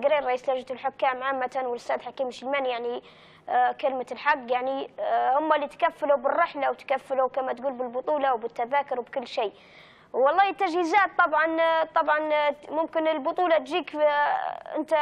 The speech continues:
مثلا الدعوة تجيك قبلها بأسبوع.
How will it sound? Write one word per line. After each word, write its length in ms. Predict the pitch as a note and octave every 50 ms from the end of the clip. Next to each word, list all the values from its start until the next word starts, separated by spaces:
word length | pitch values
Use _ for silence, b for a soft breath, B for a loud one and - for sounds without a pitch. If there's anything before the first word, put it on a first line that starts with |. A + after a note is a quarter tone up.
| D4 D4 D4 C#4+ C#4+ - - - -
مثلا 380 | C#4+ C#4+ C#4 C#4+ C#4 C#4 C#4+
الدعوة 380 | C4 A#3 A#3 F4 F4+ D#4+ D4 C#4
تجيك 300 | B3+ B3 D#4+ C#4 A#3+ C#4+
قبلها 260 | - B3+ C#4 C4+ B3+
بأسبوع. 400 | B3 B3+ - - - A#3+ A3 -